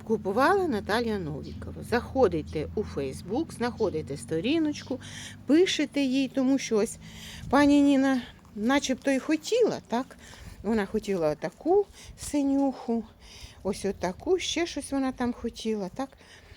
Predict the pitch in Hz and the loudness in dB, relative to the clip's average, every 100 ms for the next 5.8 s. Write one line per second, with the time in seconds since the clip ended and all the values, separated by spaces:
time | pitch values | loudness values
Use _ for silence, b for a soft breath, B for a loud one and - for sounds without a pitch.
0 | B 214 226 262 269 269 247 247 - 262 | B -4 2 2 4 2 2 -2 -2 0
1 | 220 - 226 202 262 208 226 214 208 196 | -2 -2 -2 4 4 4 0 0 0 2
2 | 185 214 175 180 185 240 349 359 202 175 | 4 2 4 2 4 4 4 4 2 0
3 | 175 175 - 214 - 202 202 190 214 311 | 0 0 0 0 2 0 2 2 4 2
4 | 359 208 175 202 240 392 247 277 247 240 | 2 -2 -4 -2 2 2 2 2 2 0
5 | 202 143 - 202 226 220 220 | -2 -2 -2 0 0 0 -2